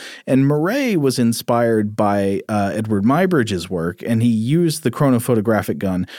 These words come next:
to take lots of pictures really fast of, like, birds in flight to get a better idea of what's happening with the movements of a bird's wings and body during flight, which normally happens too fast for us to see. It's just a blur.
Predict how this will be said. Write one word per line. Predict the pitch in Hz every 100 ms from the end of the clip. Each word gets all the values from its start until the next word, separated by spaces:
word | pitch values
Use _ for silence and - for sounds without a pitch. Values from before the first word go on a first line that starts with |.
| -
to | -
take | 127 120
lots | 135 147 -
of | 135
pictures | - 123 127 107
really | 120 113
fast | 110 110 98 -
of, | 92 104
like, | 110 90
birds | 90 - 110 101 95 -
in | 92
flight | - 101 85 -
to | 110
get | 113
a |
better | 113 147 143
idea | 117 110
of | 98
what's | 107 -
happening | 127 117 120 110 95 - - - 123
with | 117
the | 110
movements | 117 131 120 117 110 110
of | 101
a |
bird's | 107 104 90 104
wings | 113 135 127 120 113
and | 104 104
body | 107 104 98
during | 95 92
flight, | 95 123 107
which | 87 -
normally | 110 104 101
happens | 101 95 95 -
too | 113
fast | 104 92 87 -
for | - 82
us | -
to | 82
see. | - 85
It's | - -
just | - -
a | 82
blur. | 87 73 50